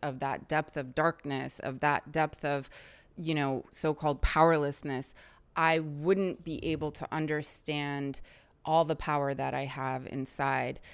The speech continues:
And I've, I've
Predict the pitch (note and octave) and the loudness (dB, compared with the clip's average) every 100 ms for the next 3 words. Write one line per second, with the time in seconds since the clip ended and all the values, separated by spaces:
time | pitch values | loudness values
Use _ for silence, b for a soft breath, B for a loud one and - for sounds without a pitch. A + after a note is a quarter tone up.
0 | B B - E3+ E3 D#3+ D#3 - - _ | B B -2 2 4 2 0 -6 -20 _
1 | _ _ _ _ _ _ - - E3 D#3+ | _ _ _ _ _ _ -8 4 6 8
2 | D#3+ D#3 - - E3+ E3+ D3+ | 6 0 -14 -2 6 6 4